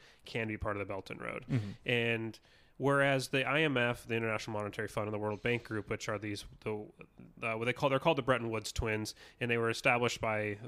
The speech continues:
Speaker 1: uh, the West after the fall, after World War Two, to allow f-, the rebuilding of Europe, but
Speaker 2: Mm-hmm.
Speaker 1: then also to bring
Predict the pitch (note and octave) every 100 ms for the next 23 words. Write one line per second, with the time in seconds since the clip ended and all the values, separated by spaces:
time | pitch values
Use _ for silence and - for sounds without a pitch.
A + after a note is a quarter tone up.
0 | - A2+ G#2+ A2 G#2+ G#2 - - A#2+ A2
1 | - A2 - G#2+ G#2+ A2 - A2 G#2+ G#2
2 | G2+ - G#2+ G2+ - - - - - C3+
3 | B2+ A#2 A#2 A#2+ A#2 - - B2 - -
4 | - C3 C#3 D3 C3+ B2+ A#2 A2 A#2+ B2+
5 | - - C3 A2 A2+ A2+ A2 - - A2+
6 | - A#2 A2 G2+ A2+ A2 A2